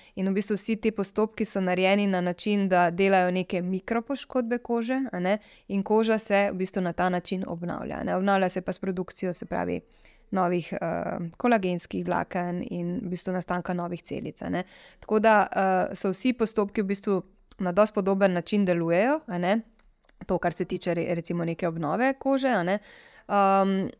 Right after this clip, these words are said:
potem imamo recimo za obnovo kože povrhnjice, a ne,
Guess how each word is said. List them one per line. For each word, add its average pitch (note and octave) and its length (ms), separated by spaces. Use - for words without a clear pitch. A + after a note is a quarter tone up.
potem G#3+ 260
imamo A3+ 280
recimo G#3+ 400
za F#3+ 180
obnovo G3 440
kože F#3 560
povrhnjice, C4 800
a F3+ 120
ne, G3 180